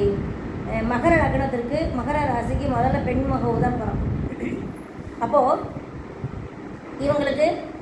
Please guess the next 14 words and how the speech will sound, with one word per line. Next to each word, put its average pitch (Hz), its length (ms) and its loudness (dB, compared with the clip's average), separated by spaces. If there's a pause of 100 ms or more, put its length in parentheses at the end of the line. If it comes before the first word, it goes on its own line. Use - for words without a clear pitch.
(120)
மனைவி 339 320 4
வந்ததுலேருந்து, 285 880 2
குழந்தை 311 300 4
வந்ததுலேருந்து 254 760 2
கொஞ்சம் 302 380 2
வாழ்க்கை 277 440 2
ஸ்டெடி 277 440 -4
ஆகிறதுக்கான 240 580 0
வாய்ப்புகளை 233 520 0 (380)
ஆட்டோமேட்டிக்காக 220 720 0
கொடுக்கும். - 320 -6 (880)
இது 330 140 6
சனியினுடைய 349 640 6
வீடு 330 520 4